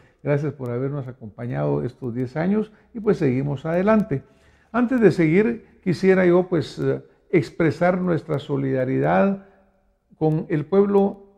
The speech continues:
de México, ese país hermano tan querido en el cual tenemos tantos amigos, tantos, eh, familiares, tantas amistades y que recientemente fue expuesto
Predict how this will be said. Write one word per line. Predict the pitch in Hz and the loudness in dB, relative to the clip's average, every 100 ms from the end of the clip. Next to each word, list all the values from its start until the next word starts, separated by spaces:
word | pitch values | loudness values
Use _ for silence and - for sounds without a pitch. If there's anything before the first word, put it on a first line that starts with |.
| _ _ | _ _
de | 123 | -6
México, | 117 147 143 101 - 104 - _ _ | -2 -2 -4 -12 -16 -18 -20 _ _
ese | 147 156 165 | -6 -2 -2
país | 143 147 165 165 | 0 0 0 -2
hermano | 147 160 170 170 | -2 -2 -2 -4
tan | - 127 | -6 -10
querido | - 131 170 170 170 - _ - | -6 0 2 2 0 -8 _ -12
en | 131 | -6
el | 123 123 | -6 -4
cual | 147 147 | -4 -4
tenemos | 139 131 147 147 143 | -4 -4 -4 -4 -6
tantos | 156 156 151 131 | -6 -6 -8 -8
amigos, | 123 143 165 160 147 | -6 -4 -4 -4 -6
tantos, | 143 139 139 - | -10 -10 -12 -12
eh, | 113 110 110 | -12 -10 -10
familiares, | 113 110 117 147 156 156 143 - | -12 -10 -4 -2 0 0 -2 -6
tantas | 131 143 120 | -12 -10 -12
amistades | 120 113 107 - 160 151 170 - - _ - | -10 -10 -8 -4 -2 0 -2 -6 -20 _ -8
y | 143 | -4
que | 151 | 0
recientemente | 127 127 165 165 156 143 156 151 143 | 0 -2 0 -2 -2 -4 -4 -4 -6
fue | 143 | -6
expuesto | 139 - 151 147 160 160 | -6 -4 -6 -4 -4 -4